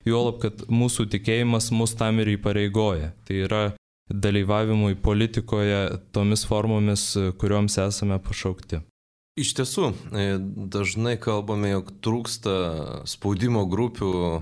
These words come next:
Speaker 2: na, mūsų tarpe. E, lobistų turi visos organizacijos, išskyrus štai vertybininkus, nes kame problema, tai jau yra kitas klausimas. E, vis dėlto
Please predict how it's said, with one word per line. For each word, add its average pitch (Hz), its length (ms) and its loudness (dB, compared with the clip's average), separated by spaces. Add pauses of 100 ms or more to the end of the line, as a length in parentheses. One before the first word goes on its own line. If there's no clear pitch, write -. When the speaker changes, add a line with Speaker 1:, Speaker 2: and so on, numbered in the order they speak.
(160)
Speaker 2:
na, 85 180 -4
mūsų 92 520 -2
tarpe. 76 580 -2
E, 87 340 -2
lobistų 117 720 2
turi 131 320 0
visos 127 420 0
organizacijos, 101 1000 0
išskyrus 104 580 -2
štai 98 400 0
vertybininkus, 87 880 -2
nes 87 220 -2 (360)
kame 117 300 2
problema, 117 540 2
tai 147 160 0
jau 127 140 2
yra 113 140 4
kitas 82 380 -2
klausimas. 78 760 -4
E, 82 240 -2
vis 107 220 -2
dėlto 101 300 0